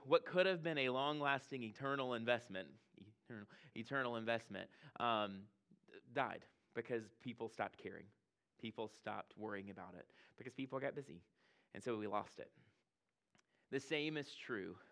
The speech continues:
for our lives with God. Our relationships with Christ are like a garden. That's why Jesus uses that metaphor again and again in the New Testament,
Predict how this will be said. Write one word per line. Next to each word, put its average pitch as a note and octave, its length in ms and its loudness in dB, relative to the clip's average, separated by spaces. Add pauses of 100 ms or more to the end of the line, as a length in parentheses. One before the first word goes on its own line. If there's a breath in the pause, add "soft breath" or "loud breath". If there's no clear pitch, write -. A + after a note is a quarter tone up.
(160 loud breath)
for A2+ 100 2
our A2 200 6
lives F#2+ 500 -2
with - 120 -16
God. - 220 -12 (800 soft breath)
Our A#2+ 100 4
relationships B2 720 -2
with - 160 -10
Christ F#2 400 -8 (280 loud breath)
are A#2 140 6
like A2+ 280 2
a G#2 80 -2
garden. G2 440 -4
That's G2+ 280 -6
why G#2+ 300 0 (220 loud breath)
Jesus A2 320 -6
uses B2 360 -4
that G#2 180 4
metaphor G#2+ 400 0
again A#2+ 280 -2
and A2 120 -2
again G2+ 240 -2
in G2 100 -6
the F#2+ 80 -8
New G2 120 -8
Testament, F#2+ 500 -14